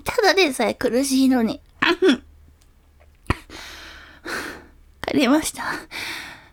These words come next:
ほら。もっとその、汚くて、赤だらけで、今にも腐ってしまいそうな、いや、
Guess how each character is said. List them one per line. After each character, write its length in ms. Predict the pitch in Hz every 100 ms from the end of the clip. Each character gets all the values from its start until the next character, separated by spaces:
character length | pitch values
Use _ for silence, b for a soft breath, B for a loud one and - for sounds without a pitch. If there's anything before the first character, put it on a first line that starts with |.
| B B B B B B B B B
ほ 200 | 247 233
ら。 80 | 220
も 1400 | - - _ _ _ - - - - - - 440 403 427 427
っ 20 |
と 120 | 381
そ 180 | 349 349
の、 80 | 359 370 - _ _ _ _ _ _ _ - B B B -
汚 440 | - - - 247 -
く 80 | -
て、 140 | 302 294 B B B B _ _
赤 260 | 330 - 349
だ 160 | 370 381
ら 140 | 392
け 180 | 370 349
で、 180 | 370 - _ _ _ B B B B
今 300 | 370 403 403
に 120 | 254
も 140 | 247 262
腐 340 | - - 240
っ 100 | 294
て 120 | 381
し 160 | 392 269
ま 160 | 254 214
い 80 |
そ 220 | 247 247 269
う 20 |
な、 320 | 262 262 277 _ _ _ _
い 100 | 226
や、 280 | 240 233